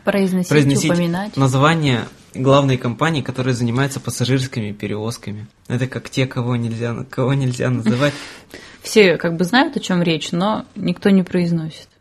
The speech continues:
Speaker 2: Это какой-то прикол был. Я не хочу щас, правда, про-, проводить аналогии. Получаются очень страшные аналогии. Но это как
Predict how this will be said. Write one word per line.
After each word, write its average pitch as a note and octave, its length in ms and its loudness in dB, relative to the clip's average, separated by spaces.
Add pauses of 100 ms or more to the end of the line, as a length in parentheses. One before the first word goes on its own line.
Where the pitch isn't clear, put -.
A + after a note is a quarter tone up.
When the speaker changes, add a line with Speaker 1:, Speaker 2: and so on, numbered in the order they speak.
(120)
Speaker 2:
Это A#2+ 240 -6
какой-то - 420 -10
прикол - 400 -4
был. B2 220 2
Я A#2 120 4
не B2 100 2
хочу B2+ 200 -4
щас, C3 220 -2
правда, B2 320 2
про-, A#2+ 260 0
проводить B2+ 480 0
аналогии. C3 560 0 (100)
Получаются A#2 520 -4
очень A2+ 200 -6
страшные A2 460 -6
аналогии. G#2+ 500 -2 (520)
Но B2 200 2
это - 140 -4
как A2 280 -4